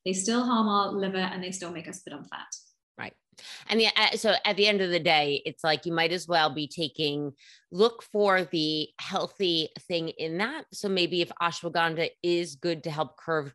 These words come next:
Speaker 2: sugar cravings, which, by the way,
Speaker 1: Mm-hmm.
Speaker 2: I didn't notice it did. For me, the thing that helps sh-, uh, curb sugar craving, curb sugar cravings is by not having sugar. So I have stopped my nightly treat.
Speaker 1: Right.
Speaker 2: Um,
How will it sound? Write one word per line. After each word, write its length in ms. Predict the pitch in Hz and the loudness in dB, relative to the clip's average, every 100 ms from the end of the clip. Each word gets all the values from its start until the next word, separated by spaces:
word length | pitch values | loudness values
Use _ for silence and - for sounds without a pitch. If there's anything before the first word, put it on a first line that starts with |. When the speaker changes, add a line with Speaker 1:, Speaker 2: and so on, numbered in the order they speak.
| _ | _
Speaker 2:
sugar 360 | - 170 151 151 | -6 -4 -2 0
cravings, 320 | 165 165 185 | 0 0 -4
which, 140 | 202 | 0
by 100 | 226 | 0
the 60 | 208 | 4
way, 100 | 165 | 2
Speaker 1:
Mm-hmm. 360 | - - 269 262 | 0 -10 -8 2
Speaker 2:
I 100 | 226 | 4
didn't 260 | 285 247 202 | 4 4 4
notice 340 | 190 180 151 | 6 4 0
it 100 | 165 | -2
did. 220 | 165 131 - - | -2 -2 -6 0
For 120 | 202 | 2
me, 200 | 214 262 | 4 2
the 120 | 262 | 0
thing 180 | 240 226 | 0 2
that 120 | 202 | 0
helps 200 | 185 156 - - | -2 -6 -12 -12
sh-, 140 | - - - - | -10 -12 -18 -4
uh, 200 | 165 156 147 | 0 0 0
curb 220 | - 190 175 | -2 -2 -2
sugar 300 | 208 180 175 | -4 -6 -4
craving, 440 | 220 214 233 240 - _ _ _ _ _ - - - _ - | 0 2 2 0 -6 _ _ _ _ _ -20 -20 -20 _ -6
curb 400 | 220 220 208 196 _ | 2 4 4 -2 _
sugar 400 | - - 262 220 | -8 -4 0 0
cravings 640 | - 165 143 156 156 - - _ _ | 2 0 2 0 -2 -8 -16 _ _
is 100 | 185 | -6
by 140 | 175 180 | 0 2
not 360 | 180 175 175 - | 4 4 4 -2
having 360 | 147 165 151 151 | -6 -2 -2 -4
sugar. 420 | 143 165 120 101 - _ - - | -2 -2 -2 -8 -14 _ -20 -20
So 180 | - 190 - | -4 -2 2
I 200 | 185 240 | 4 4
have 160 | 240 | 0
stopped 560 | - - 202 180 - 196 | -4 -2 4 4 2 0
my 140 | 180 | 0
nightly 540 | 170 165 170 - 170 151 | 2 0 0 -2 -6 -6
treat. 540 | - 165 170 208 254 _ _ _ _ - | -10 -8 -2 -2 -2 _ _ _ _ 2
Speaker 1:
Right. 360 | 180 170 156 | 4 6 6
Speaker 2:
Um, 200 | 151 151 | 4 0